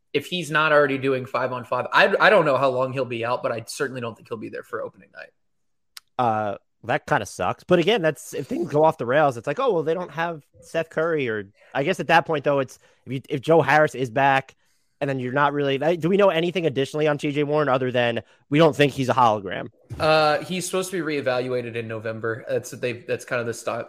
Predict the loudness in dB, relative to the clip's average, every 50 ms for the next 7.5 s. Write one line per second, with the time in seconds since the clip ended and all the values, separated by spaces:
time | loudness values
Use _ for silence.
0 | -8 -8 -6 -6 -8 -8 -10 -10 -8 -8 -8 -8 -8 -6 -8 -8 -8 -8 -12 -12
1 | -12 -14 -12 -12 -10 -10 -8 -8 -6 -4 -4 -2 0 0 0 -2 -4 -6 -12 -10
2 | -8 -6 -4 -4 -4 -6 -6 -8 -10 -10 -10 -10 -10 -10 -8 -8 -8 -8 -8 -8
3 | -6 -6 -6 -8 -8 -10 -10 -10 -8 -8 -8 -8 -8 -6 -4 -2 0 0 -2 -2
4 | -4 -6 -6 -6 -4 -2 -2 -2 -2 -4 -8 -6 -6 -4 -4 -4 -4 -4 -6 -6
5 | -6 -6 -6 -4 -2 -2 -2 0 0 -4 -4 -6 -6 -8 -6 -2 0 0 0 0
6 | -4 -8 -8 -8 -8 -8 -8 -8 -8 -8 -4 0 2 2 2 0 -2 -16 -20 _
7 | _ _ _ _ -6 -4 -4 -4 -6 -10